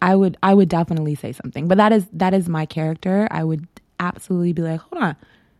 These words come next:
So I did all this and you can't say nothing? What's up with that?" Right? Which then opens the door. And I would say it, like, in a funny way, like, in a non-aggressive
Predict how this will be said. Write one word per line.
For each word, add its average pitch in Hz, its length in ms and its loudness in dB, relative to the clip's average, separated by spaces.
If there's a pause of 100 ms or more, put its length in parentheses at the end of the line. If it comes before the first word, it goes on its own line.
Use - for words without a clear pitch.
(120)
So - 140 -4
I 233 120 -2
did 269 180 0
all 240 200 6
this 240 320 4
and 202 160 4
you 254 60 2
can't 233 240 4
say 208 160 0
nothing? 320 340 -4 (360)
What's 196 220 0
up 277 200 2
with 180 140 0
that?" 139 280 -4 (160)
Right? 180 320 0 (300)
Which 202 360 2
then 202 340 6
opens 202 360 6
the 180 80 2
door. 165 160 0
And 180 100 0
I 196 40 2
would 196 160 0
say 143 100 -2
it, - 140 -6
like, 135 120 -8
in - 80 -6
a - 60 -6
funny - 300 -6
way, - 220 -8
like, - 220 -10
in - 100 -6
a 156 40 -4
non-aggressive 151 1120 -4